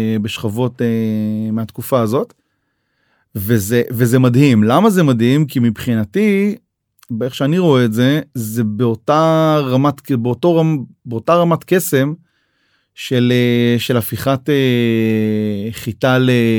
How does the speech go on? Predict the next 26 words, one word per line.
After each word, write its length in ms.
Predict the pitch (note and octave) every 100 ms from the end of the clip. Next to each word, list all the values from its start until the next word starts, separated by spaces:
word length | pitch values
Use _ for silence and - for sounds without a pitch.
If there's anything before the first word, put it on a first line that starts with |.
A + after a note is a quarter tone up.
| G#2+ G2+ -
ל-, 160 | A2+ A2 G#2 G#2 G#2
ללחם. 380 | G#2+ A#2+ - F#2+ G#2 _ _ _ _ _ _ _ _ _ _ _ _ _ _ _
כי 420 | - A#2+ A#2 A#2
זה 120 | G#2 F3+
שחיטה 1000 | G3 E3+ C#3+ B2+ A#2+ G#2+ - A#2 - D#3
הייתה 300 | B2+ C#3 C#3+
במים 580 | A#2+ A#2 B2+ B2 A2 G2+
ותססה, 800 | G#2 A2+ - A2 - C#3 A#2 G2+ -
ואז 360 | A2 A#2+ C3+ B2
מישהו 240 | C3+ C3+
החליט 240 | A#2+ C3+
שאולי 240 | B2+ B2 C3+
כדאי 340 | B2 A#2+ C3
לשתות 540 | C3 A#2+ - - D3+ D3
את 80 |
זה, 240 | A2 A#2 G#2+
ו-, 320 | F#2+ A2 G#2+ G#2
וראה 320 | A2 G#2 C3
שזה 220 | B2+ B2
מגניב, 500 | A#2 G2+ C#3+ E3+ D3 D3+ -
או, 240 | C3+ B2 -
או 220 | B2+ B2+
ענבים, 480 | A#2 G#2 C#3+ D#3+ C#3+
מיץ 180 | C#3+
ענבים 380 | D#3 B2 B2+ D#3
שתסס, 680 | C3 B2+ - - D#3 B2